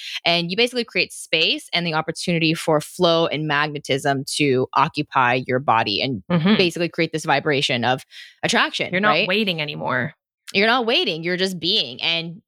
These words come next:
Speaker 1: you're very attractive in that state. So then, of course, everyone's experienced this.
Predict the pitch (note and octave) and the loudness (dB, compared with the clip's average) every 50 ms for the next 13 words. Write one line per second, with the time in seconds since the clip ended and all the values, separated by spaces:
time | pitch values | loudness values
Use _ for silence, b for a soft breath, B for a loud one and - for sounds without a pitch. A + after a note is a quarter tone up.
0 | _ _ - E3+ F3+ F3+ F#3 F#3+ F#3 E3+ D3+ E3 E3 F3 G3 G3 G3 G3 - G3+ | _ _ -4 0 2 4 4 4 2 2 2 2 2 4 4 2 0 0 0 -2
1 | D#3+ F3+ A3 - D#3+ D3 D3+ D#3 D#3 D3+ C#3+ - - - - C4+ C#4 F3 C#3 - | -2 -2 -2 -4 -6 -6 -4 -4 -4 -4 -4 -4 -4 0 2 2 4 4 2 0
2 | - _ _ _ _ _ _ - D4 C#4+ D#4 D4+ - C#4 D4 C4+ - - - - | -2 _ _ _ _ _ _ -2 0 2 2 2 2 0 0 -2 -4 -10 -10 -2
3 | E4 E4+ C4+ G3 F#3+ A3+ B3 - - _ C4 A3+ A#3+ A#3+ A#3+ A3+ A3 - - E3 | 2 2 4 4 4 2 0 -4 -4 _ -2 0 0 0 0 -2 -4 -4 0 0
4 | D3+ D3 C#3 C#3 D3+ - - D#3+ F3 - - | 2 2 2 0 -2 0 2 2 2 2 -2